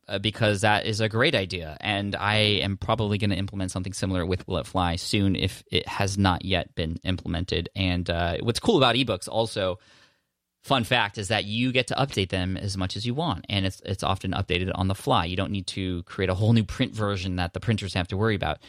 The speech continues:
You just upload a new version, and, uh, it can include any of those additional bonuses or things that you can use to not only provide more value to your audience,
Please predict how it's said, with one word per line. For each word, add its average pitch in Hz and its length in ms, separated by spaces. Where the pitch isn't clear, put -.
You - 80
just 90 160
upload 101 300
a - 20
new 95 140
version, 113 440
and, 92 400
uh, 90 140
it 95 80
can 98 140
include 92 460
any 92 160
of 87 40
those 87 260
additional 98 360
bonuses 92 540
or 87 60
things 87 300
that 65 120
you 92 120
can 95 180
use 123 340
to 95 360
not 143 200
only 160 220
provide 110 360
more 98 120
value 98 260
to 95 140
your 82 100
audience, 151 340